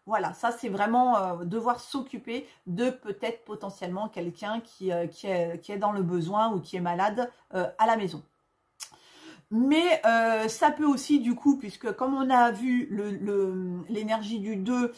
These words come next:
c'est tout ce qui est les, les associations, les collaborations, et cetera.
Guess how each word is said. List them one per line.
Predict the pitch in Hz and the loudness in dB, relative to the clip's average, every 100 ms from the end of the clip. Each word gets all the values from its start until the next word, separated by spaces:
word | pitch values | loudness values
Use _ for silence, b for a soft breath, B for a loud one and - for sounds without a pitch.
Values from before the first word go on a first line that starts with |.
| B | B
c'est | _ 202 | _ -6
tout | 180 254 | -4 -4
ce | |
qui | - | -2
est | 262 | 0
les, | 220 220 214 | 0 0 -2
les | 208 196 | -2 0
associations, | 202 233 269 269 262 | 0 -2 -4 -2 0
les | 240 196 | 0 0
collaborations, | 214 190 190 196 202 269 - 240 | 2 2 2 2 2 2 0 -6
et | 190 | -6
cetera. | - 170 196 190 277 | -6 -8 -6 0 0